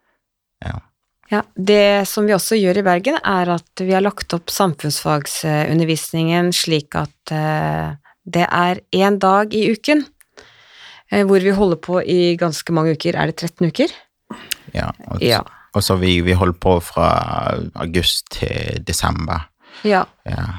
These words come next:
Speaker 2: Men vi har en, eh, rulleringsplan, så det betyr at elevene kan egentlig hoppe på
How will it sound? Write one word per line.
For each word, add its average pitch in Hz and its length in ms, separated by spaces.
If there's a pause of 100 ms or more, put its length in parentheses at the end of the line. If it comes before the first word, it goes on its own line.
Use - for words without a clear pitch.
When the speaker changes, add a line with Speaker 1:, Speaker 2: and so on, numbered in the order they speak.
Speaker 2:
Men 214 140
vi 240 60
har 202 280
en, 196 300
eh, 190 800 (220)
rulleringsplan, 202 840
så 208 520
det 196 100
betyr 208 240
at 196 120
elevene 180 420
kan 220 180
egentlig 170 420
hoppe 190 260
på 185 320